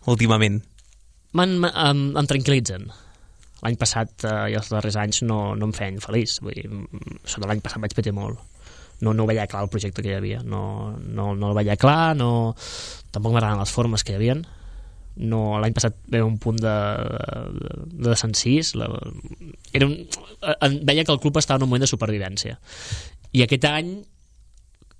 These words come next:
Speaker 2: com a mínim, hi ha un projecte que m'engresca. Hi ha una gent que, que crec que, com totes les, eh, juntes directives, cometran certs i errades, però que, a més, eh, en alguns casos tinc la sort de conèixer, la, eh, especialment el cas de, d'en Calzada, doncs, el conec des de fa temps, és una persona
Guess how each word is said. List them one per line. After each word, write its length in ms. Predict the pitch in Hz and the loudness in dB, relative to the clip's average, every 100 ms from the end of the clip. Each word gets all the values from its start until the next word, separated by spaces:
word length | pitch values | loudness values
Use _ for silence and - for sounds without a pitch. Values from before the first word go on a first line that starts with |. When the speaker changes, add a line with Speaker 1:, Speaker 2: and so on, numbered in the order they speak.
| - | -4
Speaker 2:
com 120 | - | 2
a 40 | 117 | 4
mínim, 180 | 117 120 | 4 4
hi 60 | 120 | 4
ha 40 | |
un 40 | 117 | 4
projecte 300 | 117 113 123 | 4 2 0
que 120 | 131 | 0
m'engresca. 440 | 107 104 - - - - - | -2 -2 -4 -6 -20 -20 -10
Hi 80 | |
ha 60 | 104 | -6
una 80 | 104 | 0
gent 260 | 110 120 107 107 | 2 2 2 -6
que, 140 | 107 104 | -8 -8
que 100 | - 110 | -8 -6
crec 180 | 107 - | -6 -4
que, 120 | 113 104 104 107 - - - - | -2 0 -2 -4 -12 -18 -18 -2
com 160 | - 123 | 2 4
totes 220 | 135 127 | 4 4
les, 140 | 123 - 120 | 4 4 2
eh, 60 | 117 | 4
juntes 260 | 123 123 120 | 4 2 2
directives, 540 | 120 107 139 120 - - | 2 4 4 4 0 -2
cometran 480 | - 107 107 113 113 | -4 -4 0 0 0
certs 280 | - 110 - | -2 -2 -2
i 40 | 113 | 2
errades, 400 | 131 156 190 - - - | 2 2 0 -4 -6 -4
però 180 | 104 98 | -2 -4
que, 80 | - | -6
a 60 | |
més, 200 | 104 104 | -4 -2
eh, 100 | 107 98 101 | -2 -4 -6
en 80 | 107 | -6
alguns 240 | 101 104 - | -6 -4 -4
casos 240 | 107 104 - | -2 -2 -2
tinc 100 | 104 | -4
la 80 | |
sort 160 | 104 101 | -4 -4
de 60 | 98 | -4
conèixer, 300 | 104 101 101 | -4 -4 -6
la, 120 | 101 110 113 117 127 135 - - | -6 -6 -8 -8 -10 -12 -14 -10
eh, 160 | 101 107 | -6 -6
especialment 420 | 107 110 107 104 | -4 -4 -2 -2
el 80 | 104 | -2
cas 180 | 104 104 | -4 -4
de, 120 | 110 104 113 - - - | -4 -4 -8 -12 -12 -4
d'en 140 | 117 | -2
Calzada, 380 | 107 107 110 107 | 0 0 2 2
doncs, 200 | 104 101 | 0 -2
el 160 | 110 107 | -4 -4
conec 200 | 110 107 | -2 0
des 80 | 110 | 2
de 60 | |
fa 80 | 107 | 4
temps, 220 | 120 143 | 4 4
és 80 | 127 | 2
una 120 | 110 101 | 0 -2
persona 380 | - 107 104 | -2 -2 -2